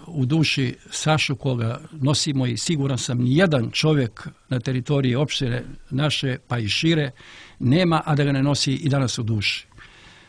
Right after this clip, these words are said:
On je zajedno sa,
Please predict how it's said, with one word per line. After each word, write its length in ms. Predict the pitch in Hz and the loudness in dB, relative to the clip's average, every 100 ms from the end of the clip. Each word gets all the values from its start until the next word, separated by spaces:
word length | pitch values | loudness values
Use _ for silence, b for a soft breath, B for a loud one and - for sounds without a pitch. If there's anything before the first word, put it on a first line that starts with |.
| B _ | B _
On 160 | 160 185 | 0 4
je 300 | 180 156 - - - B B B B | 4 2 0 -8 -20 B B B B
zajedno 540 | 135 127 185 156 147 123 | 0 4 6 4 0 0
sa, 420 | - 120 120 | -2 -4 -4